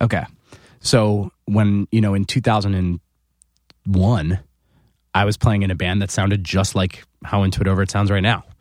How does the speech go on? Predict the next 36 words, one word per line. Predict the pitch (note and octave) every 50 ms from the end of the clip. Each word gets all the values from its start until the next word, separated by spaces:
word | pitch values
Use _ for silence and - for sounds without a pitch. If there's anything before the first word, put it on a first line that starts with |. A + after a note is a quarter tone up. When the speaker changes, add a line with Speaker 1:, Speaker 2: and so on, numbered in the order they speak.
| _ _ - _ _ _ _ _ -
Speaker 2:
you | A2 G2+
know, | G2 F#2+ F#2
and | F#2 F2+ F2+ F2+ F#2 - - _ _ _ _ -
no | - G2+ G2 F#2+ F#2+
one | G2 F#2+ F#2
gave | F2 F#2+ F2+
a | D#2
fuck | - - A2 G#2 -
about | G#2+ F#2 E2+ D#2+
it | D#2
then, | - E2+ F#2+ G2 D#2+ E2 F2 F2 - _ -
you | - G2 F#2
know, | F2+ F2
and | F2 E2+
it's | F2 - -
like | G2+ F2+ D#2+ - -
we | G2 F#2 F#2+ G2
were | F2+ F#2 F#2 F2 D#2+ - - - -
a | G#2+
band | G2 G#2 G2 F#2+ F#2+ F2+
up | E2+ -
until | G2+ F#2 - F#2+ F2+
two | - - E2
thousand | F2 F2+ F2 E2+ D#2+
eight, | F#2 G#2 F2+ -
until | - - - E2+
I | E2
started | - - - F2+ G#2+ G2+ D2
Into | C2+ C2+ - -
It | -
Over | C#2+ C#2
It. | - -
So | - G#2
it's | F2+ G#2+
like, | G2+ F#2+
really, | G#2 A#2 C#3 C#3+ B2+ A2+ G2+ -